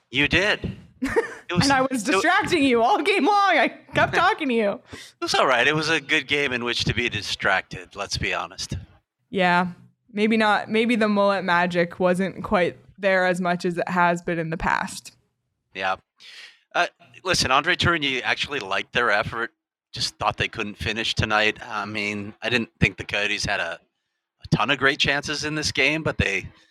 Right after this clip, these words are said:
Speaker 1: they played a p-, competitive game against a team that really needed a win in the Penguins, who had been struggling recently. So give it up for them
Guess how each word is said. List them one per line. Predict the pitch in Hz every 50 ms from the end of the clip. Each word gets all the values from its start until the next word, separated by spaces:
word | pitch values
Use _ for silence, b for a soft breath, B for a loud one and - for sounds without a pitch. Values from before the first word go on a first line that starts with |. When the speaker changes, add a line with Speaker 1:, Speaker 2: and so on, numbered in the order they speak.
| b b b b
Speaker 1:
they | b 110
played | - - 139 139 135
a | 147
p-, | - - - - -
competitive | 185 165 - - 131 135 143 135 143 117
game | - 117 117 127 127
against | 123 107 117 - -
a | -
team | - 120 127 110
that | 101 87 90
really | 113 120 120 117 113 104
needed | 104 113 120 117 104 95 101
a | 101
win | 98 110 110 104 95
in | 92
the | 98 -
Penguins, | 117 110 113 104 92 92 98 107 -
who | - 101 95
had | 92 -
been | 98 95 90 87 87 87 - b b b b b b b -
struggling | - - - 143 135 117 95 95 98 95 95
recently. | 95 98 95 - 117 95 101 107 107
So | - - 104 101 98 95 92 - - _ _
give | - 123 120
it | 120 113
up | 117 - -
for | - -
them | 98 101 101 104 104 104 -